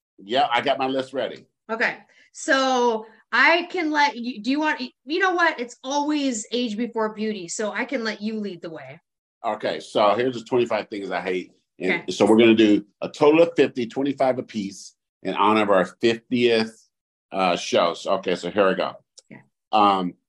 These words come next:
Speaker 1: and I have these, I have twenty-five, they're not in, um,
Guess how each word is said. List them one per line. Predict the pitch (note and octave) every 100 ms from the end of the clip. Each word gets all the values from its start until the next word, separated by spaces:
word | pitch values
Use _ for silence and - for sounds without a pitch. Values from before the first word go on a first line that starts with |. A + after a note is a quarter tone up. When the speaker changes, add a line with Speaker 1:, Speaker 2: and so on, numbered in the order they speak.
| _ -
Speaker 1:
and | F#3
I | G#3
have | G#3+ E3+
these, | D#3+ B2 _ _ _ -
I | F#3
have | F#3
twenty-five, | E3 D3+ D3+ C3+ A#2+ B2+
they're | D3 G3+
not | F3 C3+ - _ _ _ _ -
in, | G#2+ G2+ F2+ - _ _ _ _
um, | F2 E2 D2+ B1 B1